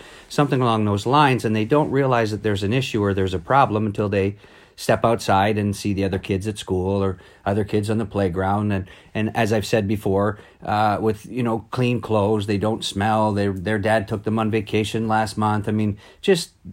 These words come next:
y-, the kids start to realize they don't fit anywhere. They're not the same as everybody else. And so, uh,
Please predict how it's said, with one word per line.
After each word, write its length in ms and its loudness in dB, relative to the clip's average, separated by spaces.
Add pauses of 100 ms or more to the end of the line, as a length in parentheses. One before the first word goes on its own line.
y-, 220 -8
the 100 0
kids 240 0
start 240 2
to 80 4
realize 380 4
they 100 2
don't 220 0
fit 240 0
anywhere. 460 0
They're 100 -2
not 200 0
the 60 -6
same 320 2
as 80 0
everybody 460 -2
else. 280 -6
And 120 -2
so, 260 0 (800)
uh, 220 -4